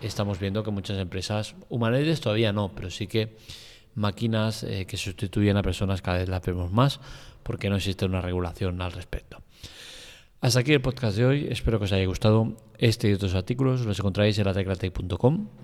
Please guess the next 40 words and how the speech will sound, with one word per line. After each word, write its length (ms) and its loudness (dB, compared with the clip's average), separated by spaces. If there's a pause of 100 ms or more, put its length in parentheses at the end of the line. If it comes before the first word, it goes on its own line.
para 140 0
contactar 340 0
con 100 -2
nosotros, 440 0
redes 160 4
sociales, 420 0
Twitter, 320 0
Telegram, 400 2
TikTok 340 0
y 40 2
demás 280 2
en 120 -2
arroba 220 0
la 80 0
teclatec 520 0
y 100 0
para 140 0
contactar 320 -2
conmigo 320 0
en 60 -2
arroba 400 -2
marcmelia. 720 -2 (560)
Os 120 0
recuerdo, 440 4
el 80 0
tema 160 0
de 60 2
colaborar 420 0
es 100 -2
importante, 580 0
notas 260 -2
del 100 0
episodio 380 0
tenéis 320 0
ayuda 300 2
y 60 0
chollos 400 0
para 260 -2
poder 240 0
ayudarnos. 560 0